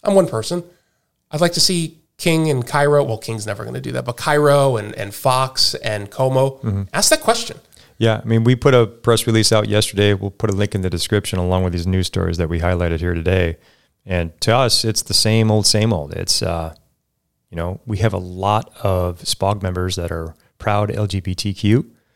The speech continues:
Speaker 2: um, and that serve this community with distin-, distinction. And anybody that's then targeted because they're the police,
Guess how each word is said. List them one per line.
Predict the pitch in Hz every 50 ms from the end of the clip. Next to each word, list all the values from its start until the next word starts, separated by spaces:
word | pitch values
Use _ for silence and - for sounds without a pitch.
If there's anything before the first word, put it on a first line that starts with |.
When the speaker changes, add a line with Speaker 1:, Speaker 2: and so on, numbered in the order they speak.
| _ _ _ _ _ _ _ _
Speaker 2:
um, | - 95 90 87 87 87 85
and | 87 87
that | 87 87
serve | - - 110 104
this | 101 -
community | - 107 101 101 98
with | 95 92 87
distin-, | 85 82 - 98 95 95 - - -
distinction. | 104 95 - - 98 110 - - 80 78
And | 82 82 87 85 - _ _ - -
anybody | 117 113 110 101 98 95 92
that's | 87 87 85 85 - -
then | 90 90 87 85 82 82 78 - _ _ _ _ _ _ _ _ _ _ _ _
targeted | - - 104 104 98 98 92 80
because | 85 87 85 - 92 87 85
they're | 85 85
the | 80 80 -
police, | - 92 104 110 117 117 117 - -